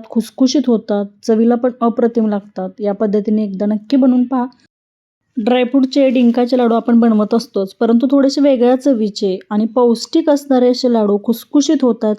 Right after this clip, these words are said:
कमी साहित्यामध्ये होणारे, झटपट होणारे असे हे लाडू आहेत.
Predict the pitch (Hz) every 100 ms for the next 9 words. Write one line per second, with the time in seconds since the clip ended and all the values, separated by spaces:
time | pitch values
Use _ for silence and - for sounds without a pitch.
0 | - 226 262 262 233 226 214 214 208 208
1 | 208 202 214 254 - _ _ _ _ _
2 | 196 240 233 - 285 277 269 226 226 233
3 | 214 220 220 226 202 202 208 190